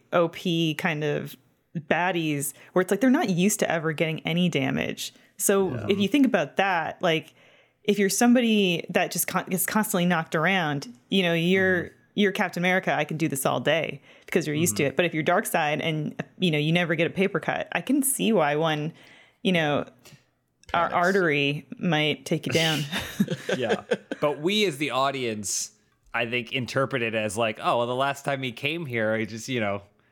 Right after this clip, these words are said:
Speaker 3: he just got
Speaker 2: Quit.
Speaker 3: popped
Speaker 1: I don't
Speaker 3: on the
Speaker 1: know.
Speaker 3: shoulder. He ran, he
Speaker 2: He gave
Speaker 3: gave, he
Speaker 2: up.
Speaker 3: saw blood, he saw his own blood, and they had to drag him away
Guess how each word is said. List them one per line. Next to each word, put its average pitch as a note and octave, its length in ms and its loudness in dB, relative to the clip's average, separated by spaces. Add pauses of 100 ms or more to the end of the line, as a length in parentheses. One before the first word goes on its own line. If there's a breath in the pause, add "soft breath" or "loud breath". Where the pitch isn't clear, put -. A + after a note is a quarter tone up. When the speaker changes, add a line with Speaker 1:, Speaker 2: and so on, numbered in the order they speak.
(240)
Speaker 3:
he - 160 -12
just A2+ 160 -6
got C#3 120 0
Speaker 2:
Quit. G3+ 80 2
Speaker 3:
popped A3+ 120 4
Speaker 1:
I A3+ 60 0
don't G#3+ 100 2
Speaker 3:
on F3+ 60 -2
the E3 100 2
Speaker 1:
know. E3 140 2
Speaker 3:
shoulder. E3 340 0
He G2+ 80 -8
ran, A#2 300 -2
he A2+ 60 -4
Speaker 2:
He B2 60 -4
gave B2 260 -2
Speaker 3:
gave, A#2+ 100 -4
he C3+ 80 0
Speaker 2:
up. A#2 60 -6
Speaker 3:
saw C3+ 220 0
blood, B2+ 300 0
he A#2+ 80 -4
saw B2+ 140 0
his B2 100 -2
own A#2+ 160 -2
blood, C3 260 0
and A2+ 140 -4
they A2+ 60 -2
had A2+ 240 -4
to A2+ 40 -10
drag A#2+ 580 -2
him A#2 140 -2
away A#2+ 460 0